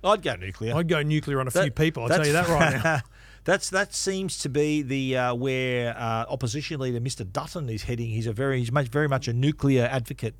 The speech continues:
Speaker 2: He's unelectable, though.
Speaker 1: Yeah. You don't reckon? You reckon? Why is that? Why is
Speaker 2: Unelectable.
Speaker 1: that? I reckon, I gotta say, and here's, uh, this is not me being too political here. I, I
Speaker 2: Yeah, it is.
Speaker 1: reckon he's been a pretty good,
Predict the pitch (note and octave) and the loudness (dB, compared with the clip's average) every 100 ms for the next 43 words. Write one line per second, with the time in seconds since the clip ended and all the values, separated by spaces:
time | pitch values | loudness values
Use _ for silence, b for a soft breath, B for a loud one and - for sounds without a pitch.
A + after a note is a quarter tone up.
0 | - - E3+ F3+ F3 D3+ D#3 D3 F3 C3 | -12 -6 -6 -2 -2 0 -2 -4 -6 -4
1 | C3 G#2 - - D3 F3+ D#4 F#4+ F4+ - | -4 -4 -10 -12 -6 -4 -6 -8 -14 -4
2 | E3 A#3 F4+ E4+ - - - D#4 D#4 F#3+ | -2 0 -2 -8 -14 -18 -8 -2 2 2
3 | F#3 E3 D3+ F3 E3+ A#2 G#2 - B B | 2 0 2 2 2 0 -2 -8 B B
4 | B B B B B B B D#3 A#3+ C#4+ | B B B B B B B 2 2 2
5 | - F3 D#3+ E3+ B3 E3+ - C#3 C#3 C#3 | 0 0 0 2 2 2 2 0 0 -2
6 | C#3+ F3+ D3 C#3+ C3+ C#3+ C#3 E3 C#3 B2 | -2 -2 0 0 0 -2 -4 -4 -2 -2
7 | B2 B2 A2+ A2 G2+ G#2+ G#2+ A2 G#2 F#2 | 0 0 0 0 -2 -4 -4 -8 -8 -8
8 | F#2+ - B2+ C#3 A2+ F3+ C#3+ D3+ C3 - | -10 -12 -6 -4 2 2 4 0 -2 -8
9 | B B - G#3 - G3 D3 - - D3+ | B B -4 -4 0 0 0 -4 -4 -2
10 | E3 D#3+ A2+ - B2+ B2+ A2+ G#2+ | -4 -6 -10 -2 0 0 -2 -8